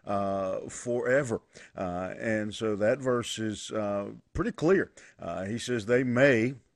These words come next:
the wicked may spring as grass, uh, the workers of iniquity may flourish, uh, they may, uh, have a few good days." Uh, it may seem like, uh, a-, a-, and Christians sometimes,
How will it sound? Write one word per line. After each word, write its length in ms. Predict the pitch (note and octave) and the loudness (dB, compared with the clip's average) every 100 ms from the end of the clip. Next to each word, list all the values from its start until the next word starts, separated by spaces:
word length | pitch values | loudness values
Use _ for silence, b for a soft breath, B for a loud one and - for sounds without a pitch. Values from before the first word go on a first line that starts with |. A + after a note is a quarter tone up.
| _ | _
the 100 | G2+ | -6
wicked 320 | A2 B2 C3+ | -6 -4 -4
may 180 | A#2 C#3 | 0 0
spring 480 | - - B2+ D3 D#3 | -2 -4 -2 -2 -2
as 140 | D#3 | -6
grass, 580 | A2+ A2+ G2 A2+ C#3+ - B B B | -2 0 2 0 -4 -10 B B B
uh, 320 | F#2+ F2+ F#2 | -6 -6 -6
the 120 | G2 G#2 | -6 -4
workers 500 | A2 A#2+ C#3 C3 A#2+ | -4 -4 -2 -4 -4
of 140 | A#2+ | -4
iniquity 640 | A#2+ B2+ C3+ - C#3+ D3 B2+ | -2 0 -2 -2 0 0 -2
may 300 | C3 C3+ D3 | 0 0 0
flourish, 580 | - E3 F3 - - - B B - | 2 2 2 -4 -12 -16 B B -6
uh, 580 | F2+ F2 F2+ F#2 G2 | -4 -4 -6 -6 -6
they 300 | A2 G#2 A2 | -4 2 2
may, 540 | C#3 B2 C3 A#2 A#2 A#2 - _ _ _ _ _ _ _ _ _ - | 2 4 6 6 4 -2 -12 _ _ _ _ _ _ _ _ _ -2
uh, 600 | C3 A2+ A2+ G#2 - - | 2 2 0 -2 -6 -6
have 220 | B2 C#3 | 2 4
a 60 | C3+ | 4
few 200 | - D#3+ | -2 -4
good 220 | C#3 D#3+ | 0 0
days." 440 | D#3 F3 - - - B B B | 2 2 0 -10 -16 B B B
Uh, 360 | F#2 F#2 F#2 G2 | -6 -6 -8 -10
it 240 | A2 A2 | -10 -12
may 200 | B2+ A#2+ A#2 | -8 -6 -4
seem 440 | - B2 C3 B2 | -4 -2 -2 -2
like, 380 | A#2+ A#2+ A#2 A2 | 0 -2 -2 -2
uh, 480 | G#2+ G2+ G2+ G#2+ A2+ | 0 0 -2 -4 -6
a-, 180 | - A#2+ | -6 -6
a-, 320 | B2 A#2 B2 A#2 | -4 -4 -2 -4
and 120 | A#2 | -4
Christians 520 | - B2 - A#2+ B2 | -6 -6 -6 -6 -6
sometimes, 680 | - B2+ A#2+ B2+ B2 B2 | -4 -6 -4 0 0 -2